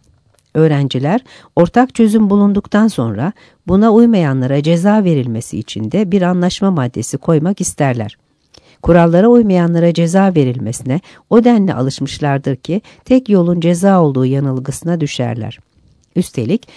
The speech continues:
önerdikleri cezalar da çok şiddetlidir. Böyle gençlere yeni yöntemin güvene ve kararlarda katkısı olan herkesin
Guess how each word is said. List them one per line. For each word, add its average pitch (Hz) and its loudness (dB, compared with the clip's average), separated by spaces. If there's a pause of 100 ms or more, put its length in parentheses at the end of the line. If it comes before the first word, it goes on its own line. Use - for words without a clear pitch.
(180)
önerdikleri 175 2
cezalar 160 0
da 160 -2
çok - -4
şiddetlidir. 123 -6 (480)
Böyle 226 6
gençlere 135 -4 (120)
yeni 170 2
yöntemin 214 2 (200)
güvene 175 4
ve 202 2
kararlarda 160 0
katkısı - -4
olan 180 2
herkesin 151 -4